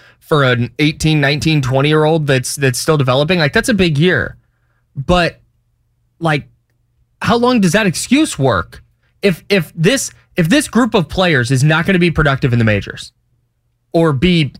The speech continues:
all-star caliber players in the majors,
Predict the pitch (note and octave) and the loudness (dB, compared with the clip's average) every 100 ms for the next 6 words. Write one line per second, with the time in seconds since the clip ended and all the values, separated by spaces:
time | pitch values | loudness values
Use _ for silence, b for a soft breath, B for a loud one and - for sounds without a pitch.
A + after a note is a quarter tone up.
0 | _ E3+ G3+ F#3+ G#3 F3+ D#3+ E3 D#3 D3+ | _ 0 0 0 0 0 0 0 2 2
1 | D3+ C3 - C#3 C3 A#2+ C3 A#2 A2 G#2 | 0 -2 0 0 0 0 -2 0 0 -4
2 | G#1+ G1+ - | -8 -14 -18